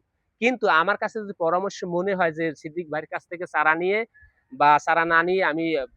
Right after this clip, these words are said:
পরামর্শ নিয়েও আমি উপকার পাইছি, ভাই, আপনার আল্লাহর কাছে দোয়া করবেন যেন আল্লাহ তাআলা আমার যেন সুস্থ রাখে। আর আমরা সবাই মিলে একসাথে জান্নাতে যাইতে চাই।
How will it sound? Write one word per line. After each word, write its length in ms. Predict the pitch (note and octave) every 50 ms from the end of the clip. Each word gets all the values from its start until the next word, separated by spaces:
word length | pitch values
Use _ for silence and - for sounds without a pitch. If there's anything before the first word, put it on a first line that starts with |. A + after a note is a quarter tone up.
| _ _ _
পরামর্শ 440 | D#3 D#3 E3 E3+ F#3 F#3+ - - G3+
নিয়েও 340 | F#3+ F3+ F#3 G3 G3+ G3+ G3+
আমি 220 | F#3+ F3 F3+ F3
উপকার 340 | E3 D#3 - E3+ E3 F3 D#3+
পাইছি, 260 | - D#3 C#3 B2+ C#3
ভাই, 180 | C3+ D#3+ F3 D#3+
আপনার 440 | C#3+ C#3 - _ F3 F3+ G3 G3 F3+ - _ _ _ _ _ _
আল্লাহর 260 | - D3 D3+ D#3+ E3 E3
কাছে 220 | - F3+ - F#3+
দোয়া 260 | E3 D3+ D#3 E3 E3
করবেন 300 | D#3+ - F#3 F3+ G3 G3+
যেন 140 | G3 G3+ F#3
আল্লাহ 280 | D3 C#3+ D3 D3 D3+ D#3
তাআলা 260 | - - D#3+ E3+ E3+
আমার 200 | D3+ C#3 C#3+ C#3
যেন 120 | D3+ E3+
সুস্থ 340 | E3+ - - D#3+ C#3+ - -
রাখে। 260 | D#3+ C#3 B2+ - C3
আর 100 | C3 C3+
আমরা 200 | C#3+ D3 E3 F3+ -
সবাই 380 | - - E3+ E3 D#3+ F#3 F#3+
মিলে 220 | G#3 A3 A3+ A3 F3+
একসাথে 340 | D#3+ - - - E3 E3
জান্নাতে 440 | C#3+ C3+ C#3+ C3+ C3+ C#3+ C#3 - C#3+
যাইতে 240 | C3+ C3 B2+ - C#3
চাই। 180 | - - A#2